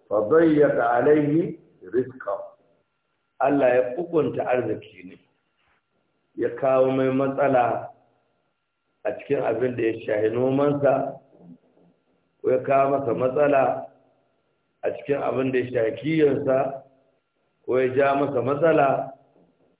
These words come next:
a cikin abin da ya shahi lahiyarsa ko dukiyarsa, wa ya kulu, sai ga yana cewa, "Rabbi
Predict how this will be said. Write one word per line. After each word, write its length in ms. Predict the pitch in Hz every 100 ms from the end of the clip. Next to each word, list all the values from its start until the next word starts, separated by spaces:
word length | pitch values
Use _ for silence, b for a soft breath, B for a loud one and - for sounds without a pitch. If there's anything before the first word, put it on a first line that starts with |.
| _
a 120 | 117 113
cikin 280 | - 156 156
abin 280 | 131 131 143
da 60 | 135
ya 100 | 135
shahi 240 | 127 123
lahiyarsa 840 | 127 151 156 151 135 - 139 139 - - _ _ _ _ _ _ _ _ _ _
ko 200 | - 175
dukiyarsa, 1040 | 165 185 175 143 147 143 - 127 123 - - - _ _ _ _ _ _ _ _ _ - _ -
wa 100 | 113
ya 120 | 123 117
kulu, 280 | 117 113 104
sai 120 | 120
ga 100 | 117
yana 440 | 107 110 110 113 -
cewa, 220 | 104 101
"Rabbi 800 | 101 101 - 151 196 180 139